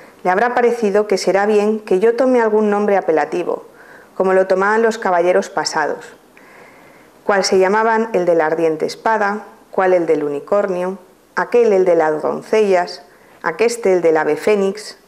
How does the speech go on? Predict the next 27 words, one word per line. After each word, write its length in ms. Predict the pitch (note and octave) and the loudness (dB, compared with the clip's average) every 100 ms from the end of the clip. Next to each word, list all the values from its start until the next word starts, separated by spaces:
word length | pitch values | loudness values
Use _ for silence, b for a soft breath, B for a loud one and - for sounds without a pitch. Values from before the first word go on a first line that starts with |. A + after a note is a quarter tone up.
| b b b | b b b
el 160 | E3+ F#3+ | 0 0
otro 460 | G#3+ G3+ F#3 G#3 - | 0 0 0 -2 -8
el 100 | E3+ | -4
caballero 420 | F3+ F3+ F3+ F3 | -2 0 2 2
del 140 | D#3+ | 2
grifo, 420 | D#3 G#3 G#3 F3 F#3 - _ _ _ _ _ | 0 -4 -4 -6 -6 -18 _ _ _ _ _
este 300 | F#3 E3+ - | -2 -2 0
otro 300 | G#3+ A3 G3 | -2 0 0
el 60 | F3+ | 2
de 80 | D#3+ | 2
la 120 | D3+ | 2
muerte, 500 | F3 G#3+ - G3 G3 - B B B B B | 0 -2 -2 -4 -4 -14 B B B B B
y 80 | F3+ | 0
por 160 | F#3+ | 2
estos 340 | B3 - C#4 A#3+ | 0 0 -2 0
nombres 460 | G3+ F3+ E3 D#3+ | -2 2 0 0
e 20 | |
insignias 640 | D#3 D3+ A3 A#3 A#3 A3+ A3+ B B B | -2 -2 0 2 0 -2 -6 B B B
eran 260 | G#3+ B3 B3+ | 2 2 2
conocidos 600 | A#3+ G#3+ A3 A#3 A#3 A#3 | 0 0 0 2 2 0
por 200 | F3+ E3 | -2 0
toda 220 | F#3+ G3+ | 0 0
la 140 | G3 | 0
redondez 480 | E3+ E3 D#3+ D#3+ F3+ | 2 2 2 0 0
de 80 | E3+ | 0
la 180 | D3+ C#3 | 0 -2
tierra. 340 | D#3+ D3+ - | -2 -2 -4